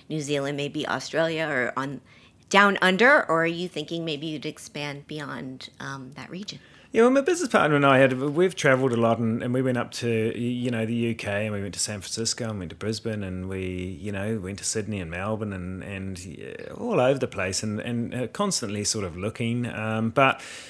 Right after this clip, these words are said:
Speaker 2: you know, right now I think we're focused on New Zealand, um, because, uh, you know, the flying's not that easy. It's, you, you,
Speaker 1: <laughs> It's
Speaker 2: this
Speaker 1: far.
Speaker 2: ro-,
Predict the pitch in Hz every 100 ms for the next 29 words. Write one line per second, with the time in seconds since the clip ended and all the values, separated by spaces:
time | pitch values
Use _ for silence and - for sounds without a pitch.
0 | - - 160 147 151 160 113 127 123 120
1 | 123 120 113 120 117 - - 117 110 104
2 | 101 110 139 170 - - 110 110 110 107
3 | 107 98 110 - 110 104 101 - - 98
4 | 107 107 101 104 98 98 - 55 - 87
5 | 107 104 104 131 - - - - - -
6 | - - - 117 - 143 135 131 113 117
7 | - 110 107 117 120 156 160 - 196 190
8 | 185 185 - 202 226 233 254 240 254 480
9 | 523 185